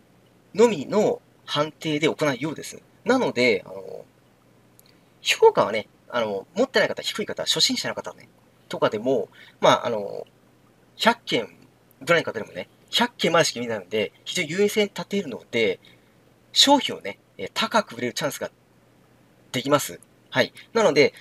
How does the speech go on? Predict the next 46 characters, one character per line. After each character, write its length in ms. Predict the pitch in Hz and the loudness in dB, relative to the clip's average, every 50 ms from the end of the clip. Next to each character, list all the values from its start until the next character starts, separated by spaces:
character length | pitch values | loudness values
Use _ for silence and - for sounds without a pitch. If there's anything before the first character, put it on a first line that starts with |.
| - - - _ _ _ _ _ _ _ _ _ _ _ _ _ - | -20 -20 -20 _ _ _ _ _ _ _ _ _ _ _ _ _ -8
そ 180 | - - 233 | -4 0 0
の 100 | 247 269 | 0 2
点 180 | 262 285 269 254 | 2 2 2 2
が 60 | 254 | 2
ね、 180 | 254 254 254 _ | -2 -2 -4 _
非 120 | - - | -8 -4
常 80 | - 202 | -2 -2
に 80 | 202 - | -2 -2
変 140 | - - 190 | -2 2 2
わ 60 | 196 | 2
っ 40 | 196 _ | 2 _
た 120 | - 160 | 0 -2
の 140 | 147 135 107 | -2 -2 -2
で、 320 | - 117 123 113 90 90 - _ _ _ _ _ _ - - - - - _ _ - - _ _ _ _ _ _ _ _ _ _ - | 0 2 2 2 2 -2 -6 _ _ _ _ _ _ -20 -20 -20 -20 -20 _ _ -20 -20 _ _ _ _ _ _ _ _ _ _ -4
今 220 | - - 214 220 | 2 4 4 4
後 80 | 220 233 | 2 -2
ね、 200 | 226 226 226 - _ - | -2 -2 -2 -4 _ -8
利 80 | 160 180 | -4 -2
用 100 | 196 202 | -2 -2
す 140 | - - | -2 -2
る 60 | 208 208 | -4 -2
と 100 | 208 202 | -4 -4
き 80 | - | -4
に 140 | 120 120 113 | -6 -8 -8
そ 160 | - - 180 | -8 -8 -8
の 40 | 185 | -6
点 120 | - 202 | -4 -4
を 40 | 190 | -2
注 160 | - - 226 | 0 0 0
意 40 | 196 | 0
し 160 | - - - | 0 -2 -4
て 60 | - 90 | -4 -8
ね、 140 | 92 - _ _ _ _ _ _ _ _ _ - | -12 -12 _ _ _ _ _ _ _ _ _ -2
転 200 | - 151 151 151 | -2 0 0 2
売 160 | 156 151 151 | 0 0 2
を 60 | 151 | 2
ね、 80 | 160 151 | 0 -2
し 100 | - - | -2 -4
て 80 | - | -6
い 60 | 143 | -4
た 100 | - 156 | 0 0
だ 80 | 139 143 | 0 0
け 100 | - 151 | 0 -2
れ 60 | 139 | -2
ば 80 | 101 95 | -2 -2
ね、 140 | 98 101 | -6 -8